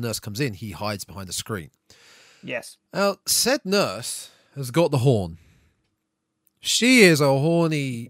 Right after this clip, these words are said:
Speaker 2: Yeah.
Speaker 1: a horny
Speaker 2: <laughs>
Speaker 1: nurse.
Speaker 2: She
Speaker 1: And she
Speaker 2: is,
Speaker 1: needs,
Speaker 2: really.
Speaker 1: she ne-, she needs <laughs> some action, apparently. So what else is in the room? Part, uh, a, a human-sized man doll. And
Speaker 2: Oh my
Speaker 1: she
Speaker 2: God,
Speaker 1: goes
Speaker 2: sex
Speaker 1: over
Speaker 2: dolls
Speaker 1: to
Speaker 2: were first invented in nineteen oh eight. Sorry, I just had to look it up. I'm just
Speaker 1: That's
Speaker 2: curious.
Speaker 1: eighty years before this film.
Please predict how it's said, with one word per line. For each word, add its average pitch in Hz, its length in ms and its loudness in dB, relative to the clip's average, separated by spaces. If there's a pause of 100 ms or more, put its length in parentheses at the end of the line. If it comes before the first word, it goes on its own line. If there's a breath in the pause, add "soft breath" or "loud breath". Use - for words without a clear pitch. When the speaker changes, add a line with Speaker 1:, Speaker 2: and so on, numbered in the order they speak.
Speaker 2:
Yeah. 120 160 -16
Speaker 1:
a 117 120 -12
horny 123 360 -2
Speaker 2:
<laughs> 90 100 0
Speaker 1:
nurse. - 300 -12 (600 loud breath)
Speaker 2:
She - 240 -4
Speaker 1:
And 160 120 4
she 185 140 2
Speaker 2:
is, 185 40 4
Speaker 1:
needs, 208 420 6
Speaker 2:
really. 180 80 2
Speaker 1:
she 175 40 0
ne-, 180 160 -2
she 175 180 -2
needs 185 400 2
<laughs> - 40 -20
some 147 160 0
action, 139 400 -2
apparently. 80 520 -12 (720 loud breath)
So 190 420 4 (460)
what 185 200 0
else 190 160 4
is 156 100 0
in 160 80 0
the 147 80 0
room? 131 360 0 (340)
Part, 113 340 -4
uh, 107 540 -10
a, 95 40 -12
a 127 40 -12
human-sized 104 760 -6 (520)
man 156 380 -4
doll. 76 300 -8 (1120)
And 123 280 -4
Speaker 2:
Oh - 20 -4
my 120 80 -2
Speaker 1:
she 127 120 0
Speaker 2:
God, 131 120 2
Speaker 1:
goes 127 120 4
Speaker 2:
sex 127 120 4
Speaker 1:
over 127 100 4
Speaker 2:
dolls 135 360 2
Speaker 1:
to 147 60 -6
Speaker 2:
were 139 40 -4
first - 300 -2
invented 135 380 -2
in 127 200 -8
nineteen 135 400 -6
oh 120 160 -4
eight. 120 260 -6
Sorry, 120 280 0
I 127 100 0
just 131 180 -4
had 135 140 -4
to 120 60 -12
look 117 160 -12
it 117 80 -4
up. 113 180 -6
I'm 127 80 -2
just 120 80 2
Speaker 1:
That's - 140 2
Speaker 2:
curious. 151 360 -2
Speaker 1:
eighty 190 40 -4
years 180 260 2
before 175 240 -8
this 160 140 -6
film. 92 220 -14